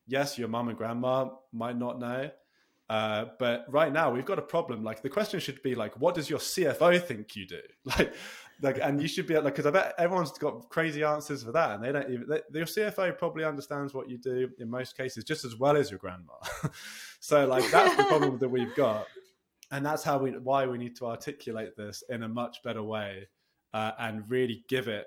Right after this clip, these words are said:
some meat behind kind of what this is, give it a name,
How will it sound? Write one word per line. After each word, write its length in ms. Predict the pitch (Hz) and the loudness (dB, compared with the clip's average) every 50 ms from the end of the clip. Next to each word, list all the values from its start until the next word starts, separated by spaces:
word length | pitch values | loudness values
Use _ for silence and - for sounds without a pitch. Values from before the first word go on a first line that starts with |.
| - _ | -14 _
some 360 | - - - 117 107 110 110 | -16 -10 -8 -6 -6 -4 -4
meat 260 | 117 120 120 120 120 - | -2 -2 -4 -4 -6 -12
behind 440 | 113 110 113 110 104 104 104 101 | -12 -8 -8 -8 -8 -8 -10 -14
kind 140 | - 113 107 | -14 -16 -16
of 60 | 98 95 | -16 _
what 220 | 104 113 104 - _ | -12 -12 -12 -10 _
this 200 | 110 104 - - | -12 -12 -8 -8
is, 280 | 110 107 104 101 - | -8 -8 -8 -10 -10
give 180 | _ - 117 110 | _ -8 -8 -6
it 60 | 110 | -6
a 60 | 113 | -8
name, 340 | 107 104 107 104 104 104 101 | -8 -8 -8 -8 -8 -10 -14